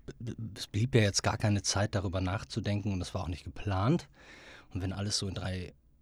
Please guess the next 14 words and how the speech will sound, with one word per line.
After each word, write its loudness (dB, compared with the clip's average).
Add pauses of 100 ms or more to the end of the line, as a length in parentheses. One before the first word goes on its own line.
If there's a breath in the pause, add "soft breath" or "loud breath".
(160)
Monaten 0
passiert, 0 (1200)
wow, -10
also, -6 (220)
ne? 0 (460 loud breath)
Es 2
ist 8
kein, 6
es -2
ist -6
keine, 2 (1400 soft breath)
äh, -2
berufliche 2
Entscheidung. 6